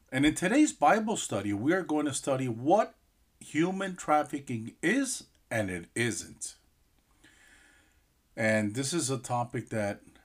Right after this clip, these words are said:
um, I was sent to school for, and it's, um, it's very real. It's very painful, mostly for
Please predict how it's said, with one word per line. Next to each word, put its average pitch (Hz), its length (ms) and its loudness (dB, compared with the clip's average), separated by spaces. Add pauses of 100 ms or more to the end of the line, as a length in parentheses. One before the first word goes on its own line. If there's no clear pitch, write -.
(360)
um, 82 520 -16
I 98 100 -10
was 95 140 -8
sent 110 260 -4
to - 60 -8
school 113 360 -6
for, 82 480 -10 (880)
and 92 260 -10
it's, 90 300 -8
um, 87 480 -14 (1200)
it's - 180 -8
very 113 500 -2
real. 98 500 -6 (880)
It's - 160 -10
very 110 540 -2
painful, 104 600 -4
mostly 101 600 -10
for 87 560 -18